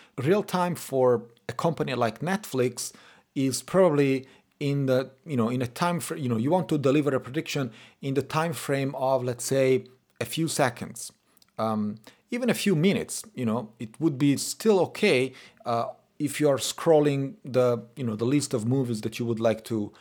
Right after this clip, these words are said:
uh, to see next, to watch next. Um, you know, the, the fact that the system in the back end is learning from you, is learning from the other trailers that you have been watching or the things that you have been adding to your list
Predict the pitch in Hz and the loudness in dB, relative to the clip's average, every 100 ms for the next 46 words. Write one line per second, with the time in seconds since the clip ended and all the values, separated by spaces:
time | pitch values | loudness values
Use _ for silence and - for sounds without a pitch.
0 | - - - 101 98 113 - 104 - 160 | -20 -20 -12 -8 -8 -8 -10 -8 -4 0
1 | 175 143 127 117 - - - _ - 110 | 0 2 0 -2 -10 -12 -18 _ -4 2
2 | 156 165 - 123 113 - - - - - | 2 2 -4 -4 -4 -8 -12 -14 -20 -20
3 | _ - 113 110 107 104 _ _ - 139 | _ -6 -4 -2 -4 -10 _ _ -8 -2
4 | 92 - 139 131 131 - 143 127 - 196 | -2 -4 -2 4 4 4 -8 -8 -2 -2
5 | 185 156 127 123 - 170 - 120 113 123 | 0 -2 -2 -4 -4 -4 -2 0 0 -2
6 | 127 113 143 143 - 127 120 117 101 113 | -2 0 0 -2 -2 -2 0 -2 -2 0
7 | 135 180 175 135 - 117 110 107 113 117 | 4 4 2 -4 -2 0 2 2 0 -6
8 | 104 143 165 156 - 123 113 107 - _ | 0 2 2 -2 0 2 2 -4 -10 _
9 | - 104 113 110 107 - 123 123 117 135 | -14 -6 -2 0 -2 -2 -2 -2 -4 2
10 | 151 139 123 107 113 - 117 104 107 101 | 4 6 4 2 -4 0 0 0 -2 0
11 | 110 117 - 117 110 101 98 - 135 110 | 0 0 -2 -4 -4 -4 -6 -8 -10 -10
12 | 110 113 101 98 104 113 110 110 107 113 | -6 -4 -4 -4 -4 -2 -2 -4 -4 -2
13 | 101 113 135 127 - | -2 0 -2 -2 -10